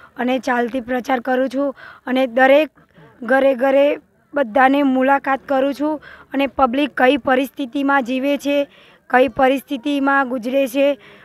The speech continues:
બધાના ઘરે ઘરે જોઉં છું. એટલી બધી ખરાબ પરિસ્થિતિમાં પબ્લિક જીવે છે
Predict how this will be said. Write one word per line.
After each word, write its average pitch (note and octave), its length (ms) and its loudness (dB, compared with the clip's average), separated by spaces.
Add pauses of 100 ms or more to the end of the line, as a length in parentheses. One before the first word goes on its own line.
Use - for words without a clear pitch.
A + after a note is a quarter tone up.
(120)
બધાના C4 500 2
ઘરે C4 260 -2
ઘરે C4 280 0
જોઉં C4 300 -2
છું. C#4 180 -4 (320)
એટલી C#4+ 320 -2
બધી C4+ 340 0 (300)
ખરાબ B3+ 320 2
પરિસ્થિતિમાં C#4 640 -2
પબ્લિક B3 340 -6
જીવે B3+ 320 -2
છે C#4 260 -2